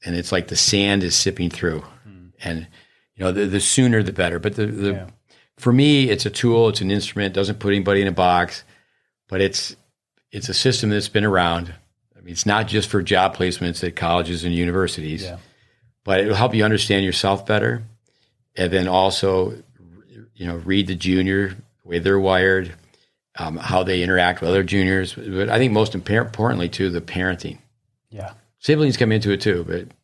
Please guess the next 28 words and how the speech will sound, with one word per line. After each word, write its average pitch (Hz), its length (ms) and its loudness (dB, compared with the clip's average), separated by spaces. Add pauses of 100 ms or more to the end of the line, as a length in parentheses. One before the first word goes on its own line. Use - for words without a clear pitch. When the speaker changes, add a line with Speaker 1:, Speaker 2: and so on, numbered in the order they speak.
(100)
Speaker 1:
um, 82 260 -12 (460)
anyway, 104 460 4
Speaker 2:
Yeah. 107 240 -6
Speaker 1:
likewise, 107 500 2
like 98 120 2
Andy 101 200 2
said, 104 220 2
I 92 60 4
hope 101 220 0
our 98 100 4
listeners 95 340 0
got 95 120 2
something 87 320 -2
out 85 140 2
of 82 60 -4
this. 82 200 -8 (260)
Speaker 2:
Yeah, 139 180 4
so 127 180 -2
again, 135 300 0 (1040)
uh, 101 300 2
beyond 110 380 0
personality 120 380 2
dot 117 140 2
com, 123 300 2
brain 110 280 2
types 113 240 0
dot 117 220 0
com. 117 400 0